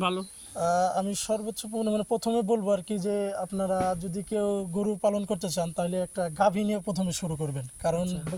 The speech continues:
Speaker 2: গাভীতে হচ্ছে গিয়ে অনেক লাভজনক একটা বিষয়। প্রত্যেক বছরে একটা করে বাছুর দেয়, যেটা ষাঁড় হোক আর বকন হোক, এটা লাভজনক আর কি।
Speaker 1: আচ্ছা, আপনি তো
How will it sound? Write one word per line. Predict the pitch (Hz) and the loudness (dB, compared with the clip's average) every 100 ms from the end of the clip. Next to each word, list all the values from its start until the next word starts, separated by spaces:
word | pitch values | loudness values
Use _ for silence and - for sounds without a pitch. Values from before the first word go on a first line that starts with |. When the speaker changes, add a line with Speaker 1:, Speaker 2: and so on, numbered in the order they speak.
| 180 | -2
Speaker 2:
গাভীতে | 175 180 202 | -2 -2 -4
হচ্ছে | 190 - | -6 -4
গিয়ে | 196 190 | -2 0
অনেক | 190 175 160 | 0 2 2
লাভজনক | 156 175 165 151 | 2 0 -2 -4
একটা | - 156 | -6 -4
বিষয়। | 151 254 277 - | -4 -6 -10 -4
প্রত্যেক | 185 - 165 165 | -4 -4 -4 -2
বছরে | - 170 175 - - - - - | -2 -2 -2 -4 -12 -20 -16 -10
একটা | 170 175 | -4 -2
করে | 180 170 | 0 0
বাছুর | 165 185 160 | 0 -2 -2
দেয়, | 165 160 - - - - | 0 -2 -6 -20 -14 -4
যেটা | 165 180 170 | 0 2 0
ষাঁড় | - 180 185 | 2 2 2
হোক | 185 180 | 0 0
আর | 165 | 0
বকন | 180 185 165 | -2 0 0
হোক, | 156 - - - - 208 | -2 -8 -20 -20 -4 4
এটা | 220 214 | 6 6
লাভজনক | 208 180 214 190 175 | 4 4 2 2 0
আর | 160 | -2
কি। | 156 | -2
Speaker 1:
আচ্ছা, | 208 214 | 0 2
আপনি | 240 | 2
তো | 240 | 4